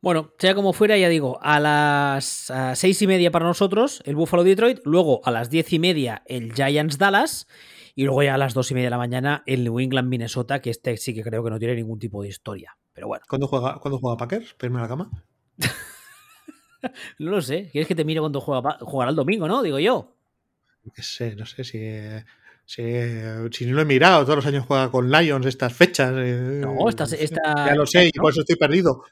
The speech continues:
Speaker 2: Ya, ya, ya, ya, ya. Yo
Speaker 1: Este
Speaker 2: esto
Speaker 1: año, pues no lo veo. ¿Dónde está? Ah, sí, juega, juega el, el... Uy. ¿Juega el viernes?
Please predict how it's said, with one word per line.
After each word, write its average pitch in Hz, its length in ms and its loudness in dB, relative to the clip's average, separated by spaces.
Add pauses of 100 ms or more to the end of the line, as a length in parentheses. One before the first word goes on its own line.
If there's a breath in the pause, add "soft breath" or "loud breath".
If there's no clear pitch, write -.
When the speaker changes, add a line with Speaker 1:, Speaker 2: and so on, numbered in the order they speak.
(220 loud breath)
Speaker 2:
Ya, 151 280 4
ya, 151 180 6
ya, 147 220 0
ya, 151 200 0
ya. 147 260 2
Yo 139 180 2
Speaker 1:
Este 131 280 0 (100)
Speaker 2:
esto 175 180 4
Speaker 1:
año, 233 280 -6
pues 156 120 -2
no 175 60 -2
lo 202 120 0
veo. 190 240 -2
¿Dónde 123 200 -12
está? - 220 -10
Ah, 170 100 0
sí, 208 320 0
juega, 196 360 0
juega 185 320 0
el, 127 580 -2
el... 127 540 -6
Uy. 101 320 -14 (1040)
¿Juega 104 280 -10
el 151 120 -4
viernes? 98 680 -12